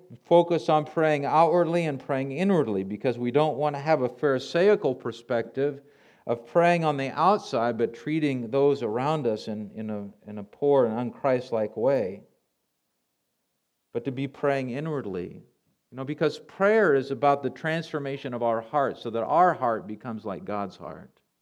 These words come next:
It's not about getting what we want when we pray. It's about God forming us to be like Him. That's the, that's what prayer does in us.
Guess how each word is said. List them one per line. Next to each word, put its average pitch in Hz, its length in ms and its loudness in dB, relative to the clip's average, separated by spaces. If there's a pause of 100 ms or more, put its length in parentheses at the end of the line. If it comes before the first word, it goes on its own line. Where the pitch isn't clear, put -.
(1080)
It's - 120 -20
not 160 220 4
about 151 320 4
getting 160 260 -2
what 147 220 0
we 123 140 -4
want 151 340 -2
when 107 160 -8
we 101 120 -10
pray. 101 280 -6
It's 104 140 -10
about 120 400 -4
God 135 420 2
forming 151 360 -4
us 110 140 -10
to 113 80 -14
be 110 140 -8
like 104 300 -4
Him. 180 240 -8
That's 127 240 -4
the, 131 100 -4 (440)
that's 185 200 2
what 175 180 2
prayer 156 320 0
does 165 380 2
in 104 140 -4
us. - 560 -14